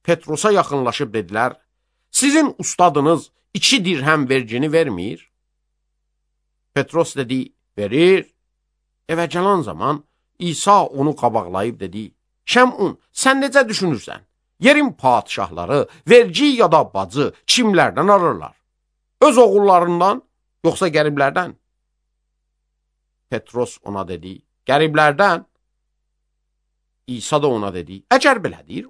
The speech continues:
onda oğullar azaddırlar. Lakin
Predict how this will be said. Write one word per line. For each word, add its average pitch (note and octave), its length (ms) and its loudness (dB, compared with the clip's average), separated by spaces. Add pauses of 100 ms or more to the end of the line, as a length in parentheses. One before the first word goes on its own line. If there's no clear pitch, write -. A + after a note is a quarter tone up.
(120)
onda B3+ 520 4
oğullar F3 560 4 (100)
azaddırlar. G3 680 4 (960)
Lakin G2 440 0